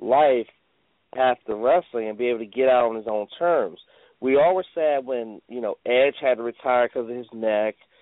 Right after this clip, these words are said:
and, um, Ric Flair retired finally, even though he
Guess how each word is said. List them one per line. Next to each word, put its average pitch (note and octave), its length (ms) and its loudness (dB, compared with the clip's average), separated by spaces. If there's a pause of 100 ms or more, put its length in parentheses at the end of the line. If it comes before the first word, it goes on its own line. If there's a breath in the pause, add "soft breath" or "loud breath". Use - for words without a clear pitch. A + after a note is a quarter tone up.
(400 soft breath)
and, G#2 480 2
um, F#2+ 680 0 (200)
Ric A#2 320 0
Flair C3 260 4
retired A#2+ 580 0
finally, A2+ 720 -2
even A2+ 200 -8
though A2+ 180 -2
he A#2 100 -12